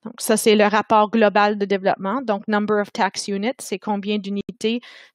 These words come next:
euh, sont taxées, euh, combien d'unités, euh, d'occupation ont été émises, euh, combien, euh, de permis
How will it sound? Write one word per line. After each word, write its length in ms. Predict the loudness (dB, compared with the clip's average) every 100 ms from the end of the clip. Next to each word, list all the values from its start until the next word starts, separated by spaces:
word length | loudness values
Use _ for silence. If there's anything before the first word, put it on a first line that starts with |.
| -10 -2
euh, 360 | 0 2 -2 -6 -8
sont 240 | -4 -4
taxées, 640 | -2 -4 -4 -4 -2 -2 -6 _ -20 _ -4
euh, 240 | -2 -2 -2
combien 340 | -2 0 0
d'unités, 720 | 0 -2 -4 -2 0 0 -2 -2
euh, 360 | 0 2 2 0
d'occupation 920 | -2 -6 -2 0 0 0 0 0 -2
ont 40 |
été 300 | -6 -6 -8 -6
émises, 400 | -4 -2 -2 -4 -12 -20 _ -4
euh, 600 | 2 4 4 4 2 0 -4
combien, 920 | -2 -2 0 0 2 2 2 0 -2
euh, 160 | -6 -4
de 100 | -2 0
permis 540 | 0 0 0 -2 -4